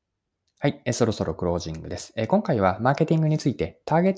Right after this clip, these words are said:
ト顧客を絞ることの意味合いを掘り下げました。まあ、最後に三つターゲット顧客を絞る理由ですね。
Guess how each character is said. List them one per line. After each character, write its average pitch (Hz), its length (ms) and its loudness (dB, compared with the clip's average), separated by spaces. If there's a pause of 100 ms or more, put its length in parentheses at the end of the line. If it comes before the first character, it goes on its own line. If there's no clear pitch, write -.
ト 180 100 -6
顧 - 80 -14
客 - 280 0
を - 60 -10
絞 165 260 0
る 160 80 0
こ 90 140 -6
と - 240 -10
の 92 80 -2
意 104 100 -2
味 131 160 2
合 135 60 4
い 110 100 2
を 117 60 2
掘 104 140 0
り 98 60 0
下 90 120 -2
げ 85 100 -6
ま 85 80 -8
し - 80 -8
た。 87 100 -10
ま - 60 -20 (680)
あ、 151 40 2
最 208 160 6
後 170 100 4
に 90 200 -2 (180)
三 113 180 -2
つ - 360 0 (160)
タ 135 80 4
ー - 20 6
ゲ 139 60 8
ッ 135 100 2
ト 143 80 4
顧 120 100 4
客 85 120 -2
を 80 80 -6
絞 98 240 0
る 80 120 -4
理 90 140 0
由 90 140 0
で 85 100 -6
す - 140 -10
ね。 - 160 -2